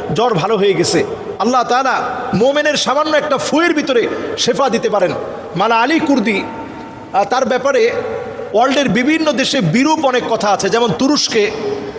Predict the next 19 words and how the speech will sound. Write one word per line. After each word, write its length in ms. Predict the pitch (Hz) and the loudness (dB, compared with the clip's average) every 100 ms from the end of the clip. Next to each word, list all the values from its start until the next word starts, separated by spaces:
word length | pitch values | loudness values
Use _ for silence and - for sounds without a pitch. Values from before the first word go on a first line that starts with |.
| - - | -12 -4
মালা 240 | 180 240 240 | 0 2 2
আলী 200 | 233 269 | 2 0
কুর্দি 260 | 247 196 | 0 0
যখন 260 | 233 226 202 | 0 -2 0
প্রথম 340 | 214 208 226 | 0 0 0
যান, 260 | 196 196 139 95 - - - - - - | 0 0 -2 -4 -8 -10 -12 -12 -14 -8
তখন 220 | - 233 226 | -2 0 0
তুরস্কে 560 | 254 262 240 254 233 | 2 2 2 0 2
আমাদের 280 | 214 240 233 | 2 0 0
বাংলাদেশের 500 | 220 226 220 220 233 | 0 0 2 0 2
মতো 240 | 220 220 | 0 2
এখন 300 | 214 208 208 170 - - 165 | 0 2 0 -2 -6 -8 -2
যেরকম 240 | 214 220 | 0 2
আমাদের 240 | 202 208 208 | 2 2 0
সবার 260 | 202 208 | 0 0
একটা 220 | 208 220 | -2 -2
আগ্রহ 240 | 190 190 196 | 0 2 2
তিনি 200 | 202 196 | 2 2
আসবেন 340 | 180 143 170 | 2 0 -2